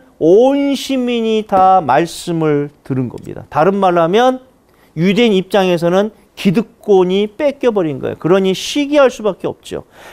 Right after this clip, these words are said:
그래서 복음이 증거했을 때 두 가지 반응 어떻게 합니까? "복음을 듣고자 하는 사람이 모였더라." 사십삼 절, 사십사 절, 사십팔 절, 사십구 절.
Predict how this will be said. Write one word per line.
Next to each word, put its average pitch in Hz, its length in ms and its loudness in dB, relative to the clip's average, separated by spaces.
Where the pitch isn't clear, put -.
그래서 233 320 2
복음이 208 420 0
증거했을 202 560 -2
때 190 100 -2
두 185 180 -8
가지 185 220 -2
반응 160 420 -6
어떻게 175 200 -8
합니까? 170 640 0
"복음을 170 520 0
듣고자 226 500 0
하는 202 180 -2
사람이 180 420 0
모였더라." 135 600 -4
사십삼 151 580 -4
절, 147 160 -4
사십사 175 520 -2
절, 190 200 -2
사십팔 165 520 -4
절, 156 200 -4
사십구 107 460 -10
절. 104 140 -12